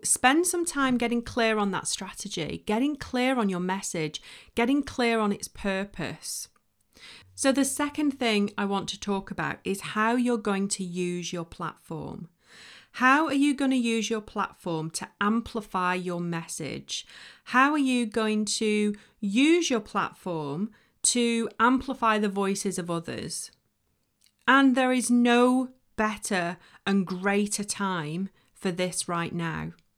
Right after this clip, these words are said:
There are countless people all over the world who don't have a platform that you have,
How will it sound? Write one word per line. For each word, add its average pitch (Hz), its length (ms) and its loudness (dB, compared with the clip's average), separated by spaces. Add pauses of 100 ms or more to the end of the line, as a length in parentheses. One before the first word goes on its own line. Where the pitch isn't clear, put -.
(720)
There 208 280 4
are 208 140 2
countless 240 640 0
people 170 680 -4 (160)
all 247 240 6
over 240 200 4
the 226 100 2
world 165 560 -2 (320)
who 277 180 4
don't 294 440 2
have 294 120 4
a 269 60 0
platform 190 800 -2
that - 120 -4
you 196 280 0
have, 165 420 -6